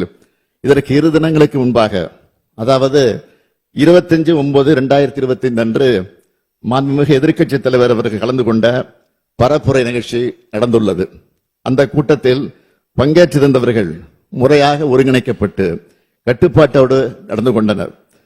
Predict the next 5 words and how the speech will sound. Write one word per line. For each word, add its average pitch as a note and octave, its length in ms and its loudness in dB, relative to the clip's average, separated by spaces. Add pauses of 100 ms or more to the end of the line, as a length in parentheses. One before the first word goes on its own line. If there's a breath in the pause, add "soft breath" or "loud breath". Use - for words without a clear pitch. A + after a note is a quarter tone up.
(160)
எந்தவித D3 560 2
அசம்பாவிதமும் C3 640 0 (240)
இல்லாமல் B2 540 -4 (140)
நடந்து B2+ 300 0
முடிந்தது. G#2 520 -4